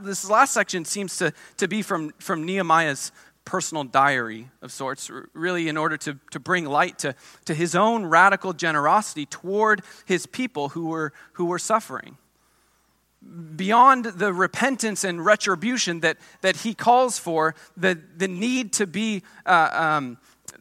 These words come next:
there needs to be action in, in building one another up. And, and we see how he does this, right? He mentions having a food allowance that, that was appropriate for,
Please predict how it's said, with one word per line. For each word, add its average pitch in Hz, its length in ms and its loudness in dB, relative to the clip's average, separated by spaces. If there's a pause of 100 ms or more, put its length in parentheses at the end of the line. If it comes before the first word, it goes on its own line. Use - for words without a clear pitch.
(160)
there 170 420 -4
needs 226 380 -2
to 208 100 -2
be 170 240 -8
action 143 640 -2 (480)
in, 175 140 -2
in 175 240 -4
building 202 580 0
one 180 220 2
another 151 440 0 (280)
up. - 300 0 (240)
And, 147 220 -4
and 151 80 -6
we 160 80 -6
see 185 220 -6
how 165 200 0
he 139 120 -8
does 143 300 -2
this, 117 300 -12 (260)
right? 160 160 2
He 185 100 -4
mentions 214 440 -2
having 196 340 4
a 156 40 0
food 262 300 -2
allowance 127 640 -2 (340)
that, 185 220 -2
that 185 120 -4
was 175 120 -2
appropriate 165 680 2
for, 160 240 -2